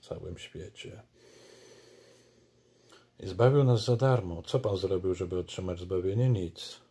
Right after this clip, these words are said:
Ci bushmeni też nic nie zrobili, żeby otrzymać zbawienie. Więc, ale,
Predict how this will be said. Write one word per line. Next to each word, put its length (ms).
Ci 120
bushmeni 540
też 320
nic 180
nie 100
zrobili, 500
żeby 260
otrzymać 440
zbawienie. 640
Więc, 520
ale, 280